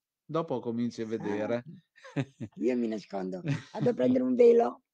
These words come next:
Speaker 1: Dopo si arriva a capire perché ci si dicevano certe cose e perché l'anziano racchiude veramente delle chiavi di conoscenza e di esperienza notevole.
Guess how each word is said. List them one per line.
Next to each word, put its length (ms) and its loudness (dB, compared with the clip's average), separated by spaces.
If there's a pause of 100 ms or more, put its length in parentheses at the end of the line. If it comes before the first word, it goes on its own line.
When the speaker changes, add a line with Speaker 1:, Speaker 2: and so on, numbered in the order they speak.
(1700)
Speaker 1:
Dopo 420 2
si 160 -2
arriva 540 2
a 80 -4
capire 720 0
perché 640 4
ci 160 -8
si 160 -6
dicevano 560 -4
certe 320 -8
cose 460 -4
e 60 -6
perché 760 -4
l'anziano 880 -6
racchiude 460 -10
veramente 640 -10
delle 240 -12
chiavi 340 -12
di 100 -14
conoscenza 720 -14
e 200 -8
di 160 -12
esperienza 720 -14
notevole. 640 -20